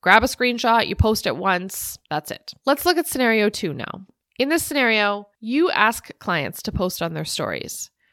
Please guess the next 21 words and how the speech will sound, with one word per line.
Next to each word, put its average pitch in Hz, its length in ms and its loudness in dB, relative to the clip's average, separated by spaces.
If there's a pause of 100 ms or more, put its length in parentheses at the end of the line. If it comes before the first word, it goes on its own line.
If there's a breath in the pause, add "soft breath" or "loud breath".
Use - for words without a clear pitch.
(120)
You 226 140 -4
give 233 300 2
them 240 320 2
an 202 100 -4
incentive 202 800 -2
to 156 100 -12
do 160 160 -8
it. - 280 -16 (500 soft breath)
You 220 180 -2
repost 247 460 4
the 233 60 -6
story 202 280 2
when 196 160 0
it 190 60 -2
happens, 196 580 0
but 175 180 0
you 226 280 -4
also 220 420 6
save 202 320 2
a - 20 0
screenshot 190 640 -2